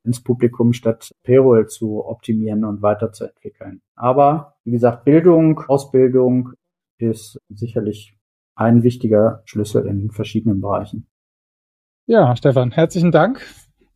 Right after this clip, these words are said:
Speaker 1: Sehr gerne.
Speaker 2: Tipps. Und ja, wenn ihr sozusagen das Ganze nochmal nachlesen wollt oder die Empfehlungen als Checkliste, einfach auf H M D E Stefan Post eingeben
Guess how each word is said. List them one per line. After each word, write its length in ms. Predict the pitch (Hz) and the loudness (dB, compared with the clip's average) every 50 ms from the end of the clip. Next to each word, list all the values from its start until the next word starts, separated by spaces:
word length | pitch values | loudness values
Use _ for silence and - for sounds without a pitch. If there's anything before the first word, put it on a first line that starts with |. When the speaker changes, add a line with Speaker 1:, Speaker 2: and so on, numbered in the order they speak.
| _ _ | _ _
Speaker 1:
Sehr 260 | - - 175 160 151 | -4 0 2 4 4
gerne. 460 | 139 143 135 135 135 151 196 240 269 - - _ _ - 190 143 - - - _ _ _ _ _ | 4 4 2 2 2 4 4 2 2 0 -6 _ _ -2 -2 -2 -2 -4 -14 _ _ _ _ _
Speaker 2:
Tipps. 420 | - 202 240 - - - - _ _ _ _ - | -2 -2 0 -2 -8 -20 -20 _ _ _ _ -6
Und 360 | 160 160 170 170 160 - - | -4 -2 -2 -4 -4 -4 -2
ja, 260 | 208 233 208 127 107 - _ _ _ _ _ _ _ _ _ _ _ _ - | 2 2 2 2 0 -4 _ _ _ _ _ _ _ _ _ _ _ _ -2
wenn 360 | - 147 143 143 139 120 - - - | 0 2 2 2 0 0 -4 -6 -2
ihr 360 | - 170 160 165 156 151 131 - | 2 4 4 6 4 2 0 -4
sozusagen 680 | _ - - 156 147 - - 160 151 147 143 135 139 135 | _ -2 -2 -2 -2 -2 0 2 2 4 4 2 2 0
das 120 | 131 123 | 0 0
Ganze 200 | - 160 151 151 | 0 0 0 0
nochmal 220 | 151 135 131 139 131 | 0 0 2 2 2
nachlesen 500 | 135 147 170 - - 165 156 151 156 147 | 2 2 0 2 2 2 2 4 2 2
wollt 320 | 151 151 156 147 - - | 4 2 2 0 -2 -6
oder 420 | 180 170 151 131 139 131 127 120 _ _ _ _ _ _ _ _ _ - | -4 -2 0 2 2 2 2 0 _ _ _ _ _ _ _ _ _ -2
die 240 | 139 135 131 127 120 - - _ _ _ _ | 2 2 4 2 2 -2 -10 _ _ _ _
Empfehlungen 880 | - 151 131 - - 156 151 151 151 147 147 143 143 139 131 123 123 - _ _ | -2 -2 -2 2 2 4 4 6 4 4 4 4 4 4 2 0 -2 -6 _ _
als 360 | - 139 127 127 - - - | -6 -4 -4 -4 -4 -8 -10
Checkliste, 800 | - - 143 139 - - 147 143 131 - - - 139 135 135 - _ _ _ _ _ _ _ | -4 -2 -2 -2 0 2 2 2 2 0 0 2 2 2 2 0 _ _ _ _ _ _ _
einfach 540 | - 135 135 139 135 151 139 127 - _ - | -2 0 0 2 2 2 0 0 0 _ -8
auf 400 | 156 135 127 127 120 - - - _ _ _ _ _ _ _ _ _ - | -4 -2 0 0 -2 -4 -6 -20 _ _ _ _ _ _ _ _ _ -4
H 200 | - 131 127 131 | -2 -2 -2 -2
M 220 | 143 143 156 156 | 0 0 0 2
D 80 | 143 151 | 2 0
E 300 | 147 143 143 143 143 131 - _ _ _ _ _ _ _ _ _ _ _ | -2 -2 -2 -2 -2 -2 -4 _ _ _ _ _ _ _ _ _ _ _
Stefan 380 | _ - - 151 131 - 139 131 | _ -4 -2 -2 0 0 -2 -2
Post 420 | - - 151 156 - - _ - | 0 0 -2 -2 -2 -8 _ -12
eingeben 600 | - 151 139 143 135 143 139 135 135 139 117 - | -6 -2 -2 0 2 2 2 2 2 2 -2 -2